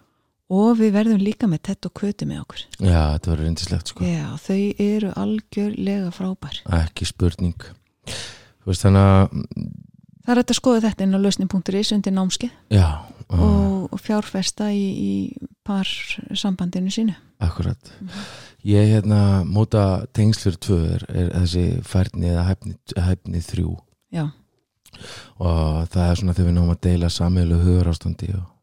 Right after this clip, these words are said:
Speaker 2: drögum okkur nær hvert öðru. Það veist, eh, það lætur okkur einnig hreyfast sjálfstætt.
Speaker 1: Mm.
Speaker 2: Að við erum svona bæði fullnægð í
Speaker 1: Já.
Speaker 2: samskiptunum. Og við erum ekki að reyna að fixa okkur á hvert öðru.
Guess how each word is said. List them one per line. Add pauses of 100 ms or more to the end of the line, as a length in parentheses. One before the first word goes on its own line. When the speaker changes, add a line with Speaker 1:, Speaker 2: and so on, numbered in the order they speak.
(180)
Speaker 2:
drögum
okkur
nær
hvert
öðru. (1000)
Það
veist,
eh, (380)
það
lætur
okkur
einnig
hreyfast
sjálfstætt. (640)
Speaker 1:
Mm. (360)
Speaker 2:
Að
við
erum
svona (640)
bæði
fullnægð (720)
í
Speaker 1:
Já.
Speaker 2:
samskiptunum. (640)
Og
við
erum
ekki
að
reyna
að
fixa
okkur
á
hvert
öðru.